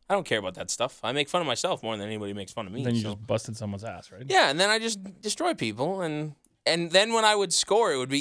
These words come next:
Speaker 1: even funnier because they'd be making fun of me, and I'm like, "You just got scored on by the fat guy, you fucking idiots."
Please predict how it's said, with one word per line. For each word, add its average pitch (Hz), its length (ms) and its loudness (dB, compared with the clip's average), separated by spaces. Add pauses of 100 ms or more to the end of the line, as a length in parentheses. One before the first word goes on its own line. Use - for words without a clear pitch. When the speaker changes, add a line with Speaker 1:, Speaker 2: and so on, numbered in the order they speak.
(100)
Speaker 1:
even 151 200 -2
funnier 143 420 0
because 107 240 -6
they'd 117 180 0
be 120 100 -4
making 139 260 0
fun 175 240 0
of 135 40 -4
me, 107 100 -2
and 104 80 0
I'm 117 100 0
like, 123 100 0
"You 143 80 0
just 143 140 0
got 160 120 2
scored 180 240 2
on 180 120 4
by 180 80 4
the 175 100 0
fat 185 340 4
guy, 156 180 4
you 101 180 -2
fucking 107 320 0
idiots." 120 560 -4